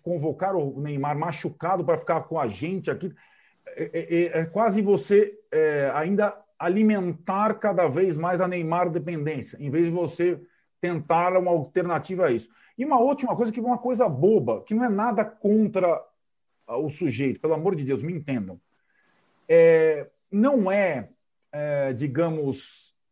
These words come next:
agradável o Tite expor, tanto nos treinamentos, tanto nas coletivas, o filho dele como o principal auxiliar da seleção brasileira. Não faz o menor sentido.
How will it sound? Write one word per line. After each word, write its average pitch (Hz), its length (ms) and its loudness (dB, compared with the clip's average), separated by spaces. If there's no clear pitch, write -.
agradável 147 1040 -2
o 175 120 -4
Tite - 680 -6
expor, 165 800 -2
tanto 269 260 -2
nos 175 200 -2
treinamentos, 147 680 -4
tanto 196 320 -6
nas 151 160 -8
coletivas, 139 680 -4
o 208 120 0
filho 226 460 -2
dele 180 320 4
como 180 480 -8
o 156 100 -10
principal 170 720 0
auxiliar 147 640 0
da 143 100 -4
seleção 147 420 -6
brasileira. 143 520 -4
Não 208 260 -4
faz 165 380 -4
o 190 60 -4
menor 147 400 -4
sentido. 214 600 -8